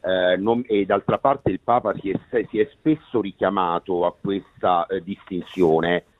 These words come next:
la distinzione cioè, eh, dottrinaria e la distinzione pastorale. Ora qui non voglio aprire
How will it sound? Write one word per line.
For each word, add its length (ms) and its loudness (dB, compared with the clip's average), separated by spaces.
la 140 0
distinzione 840 0
cioè, 480 2
eh, 220 -2
dottrinaria 760 -2
e 40 2
la 60 2
distinzione 1160 0
pastorale. 800 2
Ora 240 4
qui 180 -4
non 260 -2
voglio 400 2
aprire 680 0